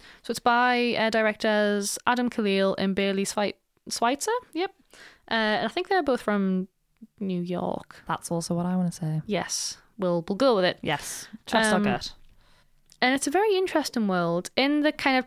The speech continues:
Speaker 1: tagline for it, like, you'd easily mistake it for being, like, set in this world,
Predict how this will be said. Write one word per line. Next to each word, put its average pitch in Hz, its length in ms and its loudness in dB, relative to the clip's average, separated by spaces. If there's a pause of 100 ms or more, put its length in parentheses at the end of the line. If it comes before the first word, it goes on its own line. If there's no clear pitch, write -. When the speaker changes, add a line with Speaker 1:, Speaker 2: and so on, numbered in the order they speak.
Speaker 1:
tagline 196 720 2
for 190 260 0
it, 165 220 0
like, 190 200 -2
you'd 214 200 0
easily 214 280 0
mistake 190 380 0
it 170 220 0 (160)
for - 100 -4
being, 175 460 0 (240)
like, 185 260 -4
set - 560 -2 (260)
in 180 360 -2 (480)
this 175 180 -6
world, 180 320 0